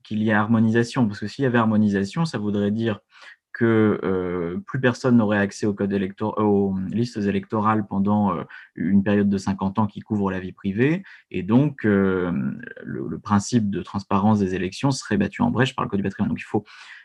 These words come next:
euh, dans un cas comme celui-ci, par exemple, je pense qu'il y a des, euh, il y a des, peut-être les codes ne sont pas assez articulés entre eux,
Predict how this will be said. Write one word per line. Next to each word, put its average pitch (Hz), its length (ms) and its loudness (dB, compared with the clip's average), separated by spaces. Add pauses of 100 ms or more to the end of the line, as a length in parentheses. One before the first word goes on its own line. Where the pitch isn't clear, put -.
euh, 85 400 -2
dans 101 180 -2
un 113 40 2
cas 123 140 2
comme 107 120 4
celui-ci, 107 340 -2
par 120 100 2
exemple, 135 100 2
je - 60 -14
pense 131 140 -6
qu'il 117 100 0
y - 20 4
a 104 40 4
des, 104 380 4
euh, 50 360 -2 (640)
il 101 180 -8
y 104 80 -2
a 98 60 2
des, 95 380 -4
peut-être 113 320 -2
les 104 120 2
codes 120 180 2
ne 107 80 2
sont 101 220 -2
pas 107 260 2 (280)
assez 104 320 -2
articulés 107 500 -2
entre 104 320 -2
eux, 196 120 -6